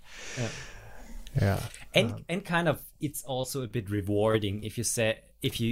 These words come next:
Speaker 1: if you say, "Okay, I, I started from, well, in a small office, and I can now finally afford having two rooms."
Speaker 2: Yeah.
Speaker 1: Um, and I feel comfortable in there. I can have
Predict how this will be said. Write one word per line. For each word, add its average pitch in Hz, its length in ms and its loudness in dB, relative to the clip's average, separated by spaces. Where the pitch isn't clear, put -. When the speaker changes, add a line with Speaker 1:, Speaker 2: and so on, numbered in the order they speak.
Speaker 1:
if 101 60 -4
you 98 60 -6
say, 110 160 0
"Okay, 120 360 2
I, 113 160 2
I - 20 4
started 113 520 2
from, 101 600 -2
well, 123 300 2
in 113 100 -2
a 117 60 -2
small 101 320 -2
office, 131 420 -2
and 113 300 -4
I 107 320 2
can 113 180 0
now 104 140 4
finally 110 680 0
afford 120 580 4
having 104 420 0
two 101 180 2
rooms." - 560 4
Speaker 2:
Yeah. 107 140 2
Speaker 1:
Um, 98 640 4
and 90 380 -2
I 90 60 -6
feel 101 180 -2
comfortable 113 500 0
in 87 180 -6
there. 87 380 -2
I 92 60 -2
can 95 220 -2
have 87 380 2